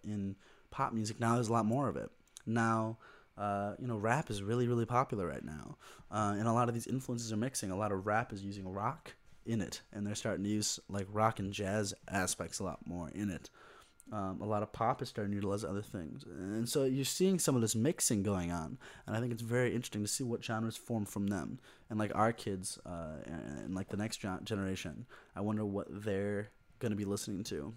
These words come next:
and what conglomeration of our genres is it gonna be.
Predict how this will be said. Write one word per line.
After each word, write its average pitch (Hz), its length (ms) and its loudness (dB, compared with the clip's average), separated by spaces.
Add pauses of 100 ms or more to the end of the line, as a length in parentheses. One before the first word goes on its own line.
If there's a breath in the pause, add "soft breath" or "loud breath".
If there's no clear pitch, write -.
(160)
and 107 160 0
what 110 220 0
conglomeration 98 960 0 (360 loud breath)
of 98 180 -4
our 117 540 4 (320 loud breath)
genres 92 460 -2
is 110 180 0
it 110 40 -2
gonna 113 200 0
be. 90 440 0